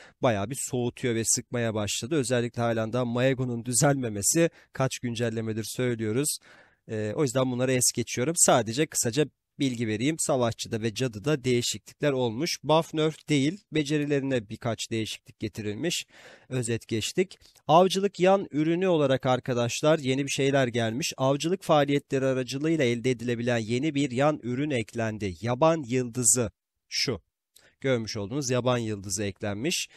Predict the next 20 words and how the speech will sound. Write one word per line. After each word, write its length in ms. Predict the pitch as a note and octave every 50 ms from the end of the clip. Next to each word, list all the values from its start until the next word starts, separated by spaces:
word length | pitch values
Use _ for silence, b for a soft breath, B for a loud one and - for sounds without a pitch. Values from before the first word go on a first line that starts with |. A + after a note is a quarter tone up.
| B B B
Avcılık 440 | B D#3+ D#3+ D#3 C3 C3 C3+ B2+ -
yaptığınızda 580 | B2 A#2 - _ - A2+ A2 G2+ F#2 A#2 A2 F2+
düşebiliyor. 680 | G#2 - - A2 G#2 F#2 F#2+ F2 F#2+ G#2 B2 D#3 F3+ - B B B B B
Avcılık 500 | D3+ E3 G3 F#3+ F3+ G3 G3 G3+ _ -
becerisi 420 | F3 D#3+ D3 D#3 D3 C#3+ - -
iki 200 | C3+ - - -
yüz 160 | D#3 D3+ C#3 C#3+
elli 260 | D3+ D3 D#3+ F3 E3
ve 100 | D#3 C3
üzeri 400 | C3 A#2+ - C3+ C#3+ D#3 D3 A#2+
durumda 360 | B2+ B2+ A#2+ A#2+ A#2 A2+ A2
av 260 | - A#2+ C3+ E3 F3
canavarı 440 | D3+ C#3+ C#3 B2+ B2 A#2+ A#2 A2 A2+
kesilirken 720 | - - B2 - - - D3 E3 D#3+ - - A2+ G#2+ G2
belirli 420 | B2 B2 A#2+ C3 C#3+ D#3 F3 F#3+
bir 120 | E3 C#3 -
olasılığa 520 | - B2 C#3+ D3+ C#3 - - B2+ A#2+ A2+ G#2+
göre 220 | G2+ A2 G#2+ A#2
elde 420 | - A#2+ C3+ C#3 B2 A2 D3 C3+
edilebilirmiş. 840 | B2+ A#2 G#2+ B2 D3+ D#3 A#2 C3 C3 C3 B2+ A2 G2 F2+ - -